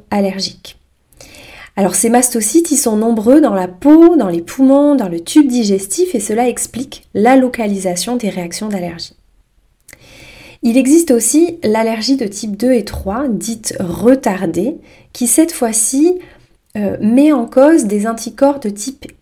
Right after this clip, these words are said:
I G G. Donc c'est pas le même mécanisme, c'est ce qui correspond au mécanisme des intolérances alimentaires.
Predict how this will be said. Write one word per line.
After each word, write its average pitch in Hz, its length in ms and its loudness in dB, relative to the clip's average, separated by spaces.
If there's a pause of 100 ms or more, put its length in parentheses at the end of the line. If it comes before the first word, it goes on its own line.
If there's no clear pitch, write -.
I 330 140 8
G 254 200 4
G. 185 280 -4 (180)
Donc 202 160 -6
c'est 262 120 -2
pas 339 160 4
le 302 120 8
même 240 200 2
mécanisme, 214 800 0 (500)
c'est - 160 -4
ce 233 80 -2
qui - 140 -14
correspond 285 480 4
au 311 40 6
mécanisme 233 520 0
des 190 200 -2
intolérances 226 640 -2
alimentaires. 202 640 -4